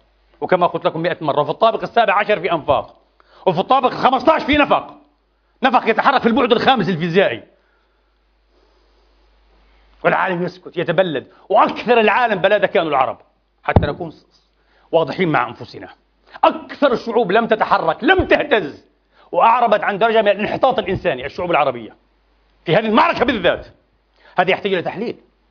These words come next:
هذا يحتاج إلى لماذا؟ لماذا كانت هذه ردة فعل العرب؟ العرب الحقيقيون كانوا في أمريكا اللاتينية، ليس في العالم العربي هذا المعهود، كانوا هناك العرب الحقيقيون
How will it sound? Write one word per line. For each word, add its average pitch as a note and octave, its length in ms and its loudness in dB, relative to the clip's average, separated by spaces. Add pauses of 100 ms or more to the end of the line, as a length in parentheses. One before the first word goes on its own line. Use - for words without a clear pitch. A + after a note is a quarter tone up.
(500)
هذا F3 180 0
يحتاج G#3 380 -2
إلى F#3 320 0
لماذا؟ E3 340 0 (380)
لماذا B3 640 4
كانت B3+ 360 0
هذه B3+ 220 4
ردة A3 160 0
فعل A3 180 0
العرب؟ A#2 280 -2 (920)
العرب C#4 360 2
الحقيقيون B3+ 580 0
كانوا B3+ 200 0
في A3 80 2
أمريكا A3 220 -4
اللاتينية، C3 420 -6 (1200)
ليس F3+ 220 2
في D3+ 60 0
العالم E3+ 280 2
العربي D3 300 0
هذا C#3+ 120 -2
المعهود، A2 340 -6 (140)
كانوا E3+ 260 -4
هناك D#3+ 500 -4 (480)
العرب B3 440 0
الحقيقيون F3+ 580 -4